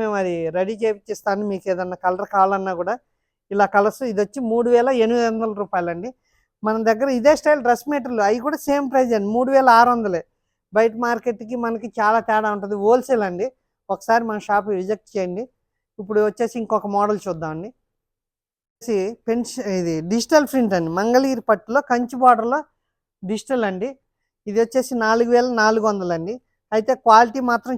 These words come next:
చాలా బాగుంటదండి. మీకు డిజిటల్ అని చెప్పి స్క్రీన్ ప్రింట్, హ్యాండ్ ప్రింట్ కూడా డిజిటల్ అని చాలామంది అమ్ముతున్నారు, కానీ మనది ఇది ఒరిజినల్ హ్యాండ్, ఇది డిజిటల్ ప్రింట్ అండి. పళ్ళు ఇలా వస్తది, శారీ మొత్తం ఇలాగండి.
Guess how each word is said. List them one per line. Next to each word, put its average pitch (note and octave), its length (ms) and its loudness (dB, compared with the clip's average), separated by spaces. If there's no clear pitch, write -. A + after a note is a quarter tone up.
చాలా G3+ 240 6
బాగుంటదండి. G3+ 600 2
మీకు G3+ 220 -4
డిజిటల్ B3+ 420 0
అని A#3+ 200 2
చెప్పి A#3 260 -2
స్క్రీన్ B3 320 -2
ప్రింట్, A#3+ 260 0
హ్యాండ్ A3+ 220 0
ప్రింట్ A#3 240 -6
కూడా A#3 120 0
డిజిటల్ A#3 400 0
అని A3+ 160 0
చాలామంది A3 480 0
అమ్ముతున్నారు, F#3+ 460 -6
కానీ G#3 260 -2
మనది G3 260 -4
ఇది F#3 140 -2
ఒరిజినల్ G#3+ 480 0
హ్యాండ్, G#3 260 -2
ఇది E3+ 120 -4
డిజిటల్ A#3 340 2
ప్రింట్ G#3 280 -6
అండి. F#3 180 -6
పళ్ళు A3 320 2
ఇలా G#3+ 160 4
వస్తది, F#3+ 340 -6
శారీ A3 360 4
మొత్తం A3+ 260 -2
ఇలాగండి. F#3 420 2